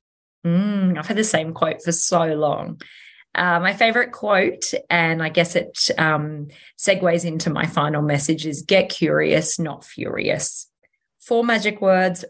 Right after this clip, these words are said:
from the amazing Karen Hanna, which saved my bacon many a time in pharmacy,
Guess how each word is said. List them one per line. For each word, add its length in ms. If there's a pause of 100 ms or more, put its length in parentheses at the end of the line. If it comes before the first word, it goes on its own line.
from 220
the 480
amazing 520
Karen 360
Hanna, 380 (480)
which 220
saved 260
my 160
bacon 500
many 240
a 80
time 420
in 240
pharmacy, 840